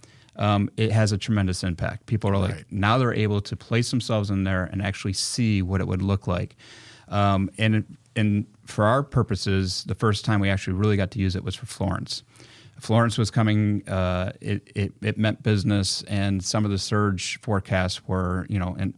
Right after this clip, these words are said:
Speaker 1: over six feet.
Speaker 2: Six feet.
Speaker 1: And that's over somebody's head.
Speaker 2: Right.
Speaker 1: So placing the on-camera meteorologists with a wall of water behind them at six feet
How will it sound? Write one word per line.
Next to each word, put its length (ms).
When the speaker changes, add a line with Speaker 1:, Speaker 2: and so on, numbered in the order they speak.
Speaker 1:
over 260
six 280
feet. 280
Speaker 2:
Six 160
feet. 200
Speaker 1:
And 540
that's 320
over 220
somebody's 460
head. 260
Speaker 2:
Right. 220
Speaker 1:
So 240
placing 580
the 120
on-camera 420
meteorologists 920
with 160
a 60
wall 260
of 80
water 280
behind 360
them 80
at 100
six 260
feet 360